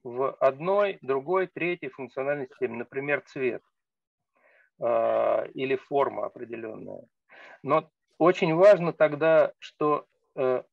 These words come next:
работа этой гиперсети начинает подчиняться совершенно другим принципам. Это означает, что если вы дернете за этот элемент, то он не просто является кодированием цвета, он несет в себе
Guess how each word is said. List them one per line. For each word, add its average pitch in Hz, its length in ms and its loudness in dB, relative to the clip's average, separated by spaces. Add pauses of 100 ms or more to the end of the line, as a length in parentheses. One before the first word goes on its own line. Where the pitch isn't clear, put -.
работа 156 540 4
этой 139 220 -4
гиперсети 123 760 -10
начинает 170 640 4 (240)
подчиняться 175 600 2
совершенно 165 320 -4
другим 156 340 -4
принципам. - 600 -6
Это 143 240 2
означает, 165 560 0
что 147 380 -4 (380)
если 160 320 -4
вы 160 140 -2
дернете 147 600 0
за 139 100 -4
этот 135 320 -6
элемент, 180 540 -6 (580)
то 156 220 4 (100)
он 185 260 4
не 185 80 -2
просто 220 420 -4
является 156 540 -4 (120)
кодированием 143 880 -6
цвета, 127 520 -6
он 175 260 -2
несет 226 500 -6
в - 120 -20
себе 151 500 -2